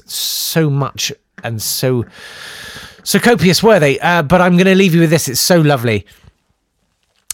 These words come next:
So much talk about how to pronounce Wednesday and raspberry and strawberry. And, uh, Pablo, I think, has the last word here, or certainly his son Ben does. Uh, it is, of course, pronounced waspy,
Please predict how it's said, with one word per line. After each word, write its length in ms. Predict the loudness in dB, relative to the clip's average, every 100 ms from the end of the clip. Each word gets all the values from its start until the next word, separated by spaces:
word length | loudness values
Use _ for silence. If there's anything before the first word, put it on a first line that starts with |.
| -4
So 120 | -2
much 220 | 0 0
talk 160 | -2 -2
about 240 | -2 -2
how 80 | -2
to 100 | -4
pronounce 440 | -4 -2 -4 -4
Wednesday 640 | -2 -2 -2 0 0 0 -2
and 260 | -4 -4 -2
raspberry 540 | 0 0 0 0 0
and 120 | 0
strawberry. 600 | -4 0 0 0 -4 -8 _ -20 _ -10
And, 380 | -6 -4 -4 -4
uh, 180 | -4 -4
Pablo, 800 | -4 -4 -2 0 0 0 0 -2
I 140 | -4
think, 500 | -6 -6 -8 -14 -20 -16
has 300 | -8 -6 -4
the 80 | -4
last 320 | -4 -4 -4
word 240 | -4 -4
here, 200 | -6 -8
or 160 | -8 -8
certainly 440 | -4 -6 -6 -10 _ -20 _
his 160 | -10 -6
son 320 | -4 -4 -4
Ben 380 | -4 -4 -4 -8 _
does. 400 | -8 -8 -8 -12 _ -20 _ -10
Uh, 140 | -8 -6
it 140 | -4
is, 140 | -4
of 140 | -4 -6
course, 260 | -4 -4
pronounced 440 | -4 -6 -6 -8 -14 -20 _ -4
waspy, 520 | -4 -4 -8 -8